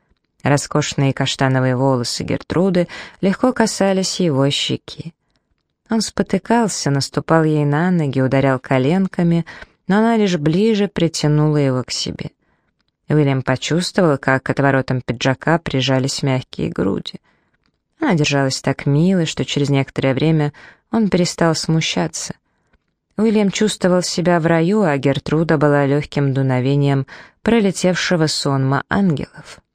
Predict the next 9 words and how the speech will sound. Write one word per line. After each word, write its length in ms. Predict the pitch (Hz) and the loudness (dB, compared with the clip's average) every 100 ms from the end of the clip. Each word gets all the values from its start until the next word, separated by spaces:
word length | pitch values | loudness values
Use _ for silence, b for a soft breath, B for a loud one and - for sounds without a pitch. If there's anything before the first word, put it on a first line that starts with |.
| _ _ _ _ _ _ _ _ _ _ _ b b b b b b b b _ | _ _ _ _ _ _ _ _ _ _ _ b b b b b b b b _
Когда 300 | - 202 262 | 0 2 4
завершился 600 | 233 226 - 247 226 220 | 2 2 2 0 0 0
очередной 560 | 202 - 185 185 202 196 | 0 0 2 2 2 2
тур 240 | 190 185 | 0 -2
танцев, 720 | - 254 269 208 - 151 - | 0 2 2 0 -2 -2 2
он 140 | 165 165 | 2 2
отправился 680 | 156 - 175 170 160 151 | 0 0 2 2 -2 -2
за 160 | 143 143 | 0 0
пуншем. 580 | - - 165 - - | -2 -6 -4 -6 -8